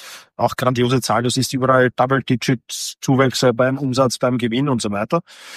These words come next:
C E O betont die, be-, betont die starke Nachfrage, vor allem nach dem Da Vinci fünf System, ein neues operatives System, äh, das sie da herausgebracht haben, wobei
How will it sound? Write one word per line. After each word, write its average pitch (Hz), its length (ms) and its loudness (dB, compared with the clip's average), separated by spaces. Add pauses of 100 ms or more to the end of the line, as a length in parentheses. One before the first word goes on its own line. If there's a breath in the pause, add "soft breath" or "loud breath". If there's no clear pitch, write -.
(760 loud breath)
C - 200 2
E 220 60 4
O 214 60 2
betont 196 360 2
die, 202 200 4
be-, 185 160 2
betont 180 340 0
die 180 60 0
starke 170 280 2
Nachfrage, 175 480 0
vor 175 100 2
allem 180 160 0
nach 180 140 0
dem 170 200 0
Da 160 140 2
Vinci 180 240 -2
fünf 196 260 0
System, 196 380 0
ein 165 240 2
neues 160 580 0
operatives 165 600 -2
System, 165 420 0
äh, 196 220 -2
das 170 140 -4
sie 170 100 0
da 160 80 2
herausgebracht 147 720 -2
haben, 165 460 2
wobei 143 400 0